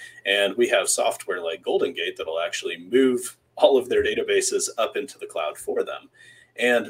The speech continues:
what that allows them to do is actually be a lot more efficient, uh, with what they're doing. Because if you think about database, for example, maybe it's a, a transactional database, and you've got those customers that have really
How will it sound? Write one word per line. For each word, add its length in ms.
what 160
that 100
allows 300
them 100
to 140
do 240
is 120
actually 260
be 100
a 60
lot 180
more 160
efficient, 760
uh, 380
with 160
what 160
they're 140
doing. 320
Because 360
if 120
you 80
think 200
about 340
database, 680
for 160
example, 500
maybe 200
it's 180
a, 420
a 40
transactional 680
database, 460
and 100
you've 180
got 320
those 200
customers 540
that 100
have 360
really 760